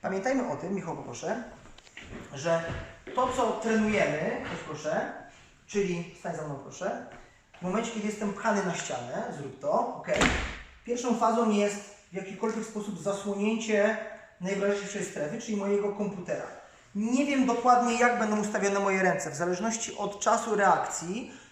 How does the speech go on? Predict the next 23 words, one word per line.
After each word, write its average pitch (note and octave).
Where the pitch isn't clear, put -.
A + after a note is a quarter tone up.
a F3+
przy -
zaskoczeniu G3+
może F#3
być E3+
bardzo F#3+
różnie, G3
ustawienia G#3+
mogą G#3
być F#3
bardzo G3
różne. D#3
Ich G3+
będą G#3
tutaj F#3+
dziesiątki. -
Natomiast G#3+
chodzi G3+
o G#3
to, G#3
żeby F#3+
nie F#3
trafić F#3+